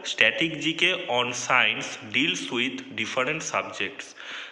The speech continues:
যে সমস্ত subjects রয়েছে, তাদের সম্বন্ধে যে সমস্ত, আহ, স্টাডিগুলো করা হয়, সেগুলোকে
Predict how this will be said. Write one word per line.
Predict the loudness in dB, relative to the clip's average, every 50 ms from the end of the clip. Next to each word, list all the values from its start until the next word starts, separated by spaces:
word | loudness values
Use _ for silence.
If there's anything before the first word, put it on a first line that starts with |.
| -8 _
যে | 0 0
সমস্ত | 2 2 0 0 0 -2 -2 -2 -2
subjects | 0 2 4 4 4 2 0 0 0 0 -2 -4 -2
রয়েছে, | 0 0 0 0 0 -2 0
তাদের | 2 2 2 2 2 0
সম্বন্ধে | -2 -2 -4 -4 -2 -4 -2 -2 -2
যে | -2 -2 -4
সমস্ত, | -4 -4 -4 -4 -4 -6 -6 -6 -4 -2
আহ, | -2 -2 -4 -6 -8 -10 -10 -10 -12 -8 -4 0 2 2 2 2
স্টাডিগুলো | 0 -2 -2 0 0 0 0 0 0 0 2 2 2 2 2
করা | 2 2 2 2 2
হয়, | 2 0 0 0
সেগুলোকে | 0 0 -2 0 0 0 0 0 0 -2 -4